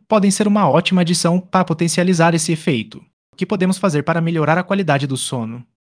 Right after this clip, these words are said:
Devemos criar uma rotina de sono. Ir para a cama no mesmo horário e evitar telas ajuda muito.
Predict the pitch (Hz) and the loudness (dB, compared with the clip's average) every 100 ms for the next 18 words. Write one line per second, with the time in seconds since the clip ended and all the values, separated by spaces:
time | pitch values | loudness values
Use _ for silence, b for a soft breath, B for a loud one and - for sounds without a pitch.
0 | _ 139 147 196 196 170 160 175 185 165 | _ -2 0 2 0 2 2 2 2 0
1 | 156 151 131 123 - 131 107 110 123 _ | 0 -2 0 -2 -4 -4 -4 -6 -12 _
2 | _ _ - 156 160 143 - 170 180 170 | _ _ -4 0 2 0 2 2 4 4
3 | 165 160 160 160 160 165 - 170 160 196 | 2 2 4 4 4 0 0 0 2 2
4 | 170 165 143 123 123 131 131 160 143 127 | 2 0 0 -2 0 0 0 0 0 -2
5 | 117 - | -4 -8